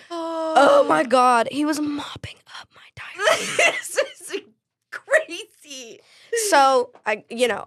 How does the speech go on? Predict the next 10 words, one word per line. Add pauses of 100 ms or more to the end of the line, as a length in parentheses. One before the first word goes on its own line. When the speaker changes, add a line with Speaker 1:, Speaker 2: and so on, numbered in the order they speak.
Speaker 2:
I
literally
about,
ba-,
basically
gave
myself
a
fucking
bath